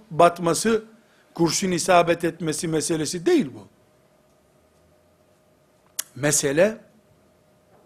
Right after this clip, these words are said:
bu şuur sahibi olma meselesidir. Bugün İmam-ı Azam bile tefsir dersi verecek olsa,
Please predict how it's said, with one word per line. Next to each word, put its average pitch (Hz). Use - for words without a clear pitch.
bu 170
şuur 175
sahibi 127
olma 120
meselesidir. -
Bugün 180
İmam-ı 247
Azam 240
bile 220
tefsir 202
dersi 175
verecek 160
olsa, 170